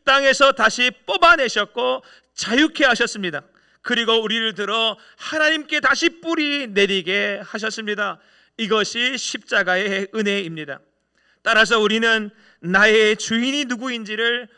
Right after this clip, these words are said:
확실히 알아야 합니다. 한쪽에는 하나님께 뿌리 내린 것처럼 하면서도 다른 한쪽으로는 세상에 뿌리 내린 것처럼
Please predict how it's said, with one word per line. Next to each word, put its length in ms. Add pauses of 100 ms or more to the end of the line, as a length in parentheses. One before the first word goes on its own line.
(120)
확실히 600
알아야 340
합니다. 340 (520)
한쪽에는 880 (200)
하나님께 720
뿌리 320
내린 220
것처럼 380
하면서도 640 (180)
다른 260
한쪽으로는 520
세상에 500
뿌리 260
내린 240
것처럼 400